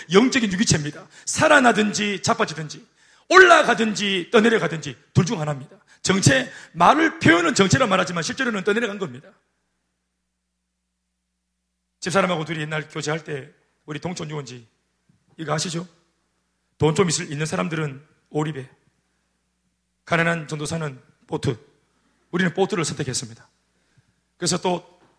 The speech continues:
잘 보이려고 와이셔츠 입고, "힘드세요?" 힘 안 들다고. "전도사님은 힘을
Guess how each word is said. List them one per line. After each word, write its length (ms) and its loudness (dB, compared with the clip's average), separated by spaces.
잘 100 6
보이려고 460 -2
와이셔츠 340 0
입고, 260 -8
"힘드세요?" 540 -4
힘 160 -6
안 80 -4
들다고. 340 -8
"전도사님은 500 0
힘을 200 -10